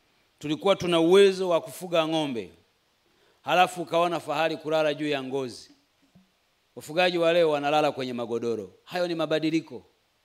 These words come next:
Kwa nini hatutaki kubadilika hata kwenye mfumo wa ufugaji? Twende kwenye ufugaji ambao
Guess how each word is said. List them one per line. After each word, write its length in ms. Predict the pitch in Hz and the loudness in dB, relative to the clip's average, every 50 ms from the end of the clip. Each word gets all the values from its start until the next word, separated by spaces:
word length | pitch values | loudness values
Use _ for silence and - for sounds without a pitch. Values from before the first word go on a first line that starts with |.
| _ _ _ _ _ _ _ _ _ _ | _ _ _ _ _ _ _ _ _ _
Kwa 160 | - - 170 185 | -2 0 0 2
nini 140 | 202 196 | 2 2
hatutaki 500 | 190 175 175 185 - 208 214 208 - 190 | 2 2 0 0 2 4 4 4 2 -2
kubadilika 680 | 160 - 170 170 170 170 175 185 220 214 - 170 151 135 | -6 -2 0 2 4 4 4 4 2 0 0 0 0 0
hata 280 | 110 123 170 180 185 175 | 0 2 0 0 0 0
kwenye 240 | - 170 165 160 156 | -2 0 0 0 -2
mfumo 360 | 156 147 - 175 180 165 151 | -4 -6 -8 -8 -2 0 0
wa 60 | 139 | 0
ufugaji? 540 | 135 - - 135 135 143 139 127 110 104 92 - - _ _ _ _ _ _ _ _ _ _ _ _ _ _ _ _ _ _ _ _ _ _ _ _ - | 0 -2 -4 -4 0 0 0 0 -2 -6 -12 -18 -20 _ _ _ _ _ _ _ _ _ _ _ _ _ _ _ _ _ _ _ _ _ _ _ _ 0
Twende 280 | 196 208 220 214 208 | 2 4 4 4 2
kwenye 240 | 202 196 190 180 175 | 0 -2 -2 -2 -4
ufugaji 500 | 170 165 - 175 185 196 196 190 180 170 | -6 -6 -6 -2 0 2 2 2 0 -2
ambao 580 | 160 156 160 180 175 156 135 127 127 143 151 | -2 -2 0 0 2 2 0 -2 -4 -6 -10